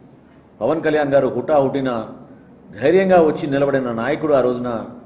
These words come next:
ఆయన ఒక్కరే. ఓట్ల కోసం రాజకీయం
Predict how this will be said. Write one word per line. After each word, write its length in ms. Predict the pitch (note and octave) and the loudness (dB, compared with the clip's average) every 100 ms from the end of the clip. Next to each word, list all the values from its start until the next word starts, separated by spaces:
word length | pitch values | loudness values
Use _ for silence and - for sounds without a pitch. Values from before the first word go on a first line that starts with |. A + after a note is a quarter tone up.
| - - - | -20 -20 -14
ఆయన 180 | G2 G#2+ | -8 -8
ఒక్కరే. 340 | G#2 A#2 F#2+ - - - - - - - - - - - - - - - - - - - - - - - - - - F#2 | -4 -2 -2 -6 -18 -20 -20 -20 -20 -20 -20 -20 -20 -20 -20 -20 -20 -20 -20 -20 -20 -20 -20 -20 -20 -20 -20 -20 -18 -2
ఓట్ల 260 | C3+ E3 | -2 -2
కోసం 300 | E3 E3+ E3+ | 0 2 2
రాజకీయం 720 | D3 C#3+ C#3 C#3 C#3+ C3+ B2 | 2 0 -2 -4 -4 -4 -6